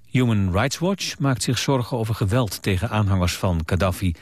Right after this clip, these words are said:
De mensenrechtenorganisatie wil dat er een onderzoek komt... naar de mogelijke executie van drieënvijftig Gaddafi-aanhangers in Sirte... die in een verlaten hotel zouden zijn gevonden... met de handen vastgebonden op de rug.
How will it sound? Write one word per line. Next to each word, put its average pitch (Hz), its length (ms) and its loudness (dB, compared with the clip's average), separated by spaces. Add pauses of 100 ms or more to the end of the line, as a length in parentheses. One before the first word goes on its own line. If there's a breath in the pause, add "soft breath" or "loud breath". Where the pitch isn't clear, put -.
(300 loud breath)
De - 100 -2
mensenrechtenorganisatie 92 1040 2
wil 90 160 2
dat 85 180 -2
er 85 100 0
een 78 60 -4
onderzoek 110 400 0
komt... 110 340 0
naar 101 120 0
de 95 80 -2
mogelijke 98 420 0
executie 104 680 -2
van 92 180 0
drieënvijftig 113 640 0
Gaddafi-aanhangers 92 840 0
in 98 120 -2
Sirte... 117 420 0 (580 loud breath)
die 98 120 0
in 92 80 2
een 82 60 0
verlaten 107 400 0
hotel 98 320 0
zouden 92 240 0
zijn 87 120 0
gevonden... 98 480 2
met 87 240 -4
de - 80 -6
handen 90 340 0
vastgebonden 85 720 0
op - 120 -10
de 104 80 0
rug. 95 360 0